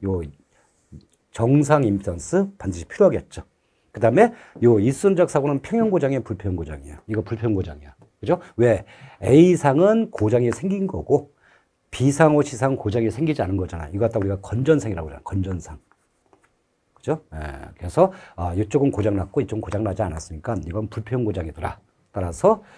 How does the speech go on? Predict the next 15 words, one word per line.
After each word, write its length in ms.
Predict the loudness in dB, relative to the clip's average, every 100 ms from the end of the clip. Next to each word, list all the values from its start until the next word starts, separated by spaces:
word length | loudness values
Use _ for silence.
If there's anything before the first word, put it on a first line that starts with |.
| _
일선 400 | 0 0 2 2
지락사고는 580 | 2 -2 -4 -2 -2 -2 -8 _ _ -4
역상 600 | -2 -2 -4 2 2 2
임턴스까지도 1000 | -2 -4 -6 -8 -12 -16 -8 -8 -4 -4
필요한 300 | 0 0 0
거죠. 260 | -2 -10 -18 _ _ _ _ _
그죠? 260 | _ -10 -10 -12
예. 480 | -10 -10 -10 -12 -16 _ _ _
좀 200 | 2 6
더 280 | 8 6 4 -4
내용을 400 | 4 8 8 6
확대하자면 640 | 2 2 2 2 0 -2 -6 _ _ _ -6
어, 600 | -2 0 0 -2 -4 -2
일선적 460 | 0 2 2 2 2
사고는 380 | 0 -2 -4